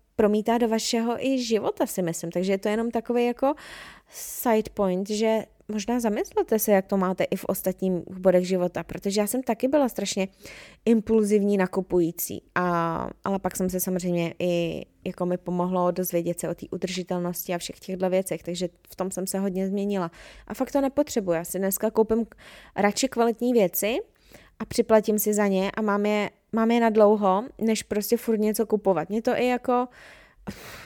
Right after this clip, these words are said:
k-, kdybych to pak měla kde u-, u-, unosit, jako když se na mě podíváte, já často nosím to samý. Protože to mám ráda, no. <laughs> Takže, takže tak.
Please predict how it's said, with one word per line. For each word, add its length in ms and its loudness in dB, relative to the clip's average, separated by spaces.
k-, 100 -12
kdybych 320 2
to 120 4
pak 220 0
měla 240 2
kde 220 6
u-, 200 4
u-, 400 2
unosit, 640 2
jako 200 -4
když 160 -4
se 100 -4
na 80 0
mě 140 0
podíváte, 580 0
já 80 2
často 340 -4
nosím 280 -4
to 140 -2
samý. 400 -2
Protože 140 -4
to 100 -4
mám 180 0
ráda, 320 2
no. 220 -2
<laughs> 500 -6
Takže, 520 2
takže 340 2
tak. 300 0